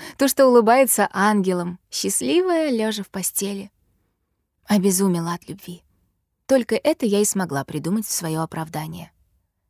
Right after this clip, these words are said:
Я вдруг почувствовала себя до того полной счастьем, что словно вознеслась волей какого-то неведомого волшебства.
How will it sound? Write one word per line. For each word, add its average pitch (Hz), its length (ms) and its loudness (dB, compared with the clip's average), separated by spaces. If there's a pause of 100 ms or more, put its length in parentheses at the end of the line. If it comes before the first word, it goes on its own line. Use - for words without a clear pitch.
(600)
Я 226 140 4
вдруг 233 200 0
почувствовала 226 600 -2
себя 208 460 0 (380)
до 190 180 2
того 330 280 0
полной 202 400 2
счастьем, 170 720 -6 (380)
что - 180 0
словно 254 380 2
вознеслась 262 760 2
волей 254 320 2
какого-то 254 520 0
неведомого 226 680 2
волшебства. 208 800 -2